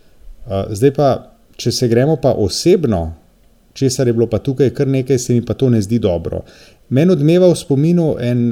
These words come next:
pa ne vem, res se ne morem spomniti, kateri od nekdanjih ustavnih sodnikov je v nekem intervjuju bil vprašan: "Ma povejte nam,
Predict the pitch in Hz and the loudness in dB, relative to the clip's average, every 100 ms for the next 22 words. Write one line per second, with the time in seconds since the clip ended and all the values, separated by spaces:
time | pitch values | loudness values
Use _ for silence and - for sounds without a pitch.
0 | - - 131 120 120 151 190 147 165 - | -4 -8 -2 2 2 4 2 2 0 -2
1 | - - - 127 131 175 151 - 143 151 | -10 -8 -2 0 2 2 0 -2 0 -2
2 | 127 120 - 151 165 - 117 107 104 104 | -2 -6 -2 0 0 0 -2 0 0 2
3 | 127 156 117 87 - - - _ - _ | 2 2 0 -2 -8 -20 -20 _ -20 _
4 | _ 110 - 127 127 131 - 113 113 185 | _ -6 0 2 2 0 -2 -4 -2 0
5 | 180 151 131 143 151 139 123 117 139 151 | 4 4 4 2 0 0 0 0 0 0
6 | 131 120 120 113 117 147 135 - 117 117 | 0 -2 2 2 0 -2 -4 -4 -4 -2
7 | 123 147 160 156 135 110 | 0 0 0 0 0 -2